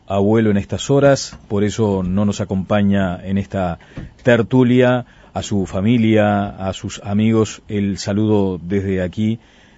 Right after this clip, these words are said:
desde El Espectador. Abrimos esta mesa con Analía Piñeirúa. Analía, buen día, ¿qué tal?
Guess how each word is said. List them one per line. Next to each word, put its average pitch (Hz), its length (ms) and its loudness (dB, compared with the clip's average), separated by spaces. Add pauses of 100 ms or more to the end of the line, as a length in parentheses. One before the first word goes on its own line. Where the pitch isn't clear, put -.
(120)
desde 98 600 0 (580)
El 110 120 0
Espectador. 78 600 -8 (1400)
Abrimos 175 460 4
esta 127 200 2
mesa 165 300 2
con 131 280 2
Analía 120 380 4
Piñeirúa. 147 760 2
Analía, 120 460 -2
buen 92 180 -2
día, 90 160 0
¿qué 85 100 -6
tal? 151 320 2